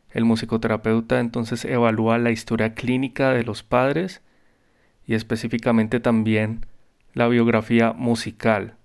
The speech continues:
Esto es, por ejemplo, eh,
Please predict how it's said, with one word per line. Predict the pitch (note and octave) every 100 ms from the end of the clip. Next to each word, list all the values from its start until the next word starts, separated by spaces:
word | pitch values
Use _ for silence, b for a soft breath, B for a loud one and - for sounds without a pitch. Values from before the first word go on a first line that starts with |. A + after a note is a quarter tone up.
| _ _ _ _ _ _ _ _
Esto | A2+ A2+ A#2
es, | -
por | A#2+
ejemplo, | A2+ A2+ G#2+ A2 A2+ A#2 A#2 -
eh, | A#2 A2 G#2 A2